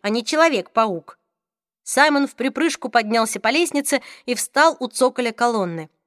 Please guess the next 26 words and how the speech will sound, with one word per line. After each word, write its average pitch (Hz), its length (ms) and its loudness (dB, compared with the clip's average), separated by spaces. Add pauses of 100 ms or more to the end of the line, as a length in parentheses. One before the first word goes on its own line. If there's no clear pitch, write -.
(280)
Примерился 285 640 2
к - 80 -8
рельефной 240 520 -2
поверхности, 208 840 -4 (400)
а 208 120 -8
Клэри 330 520 0 (240)
раскрыла 294 560 2
рот 339 220 2
от 226 120 -4
изумления, 269 580 2
когда 247 260 2
вампир 277 380 2
стал 269 300 2
взбираться 254 560 2
по 233 120 -6
столбу, 233 520 0 (220)
цепляясь 285 580 2
пальцами 349 640 2 (200)
и 269 80 0
мысками 302 500 2
ботинок 277 560 2
за 247 160 2
мелкие 285 380 0
бороздки 233 520 0
и 262 100 0
выступы. 208 560 -6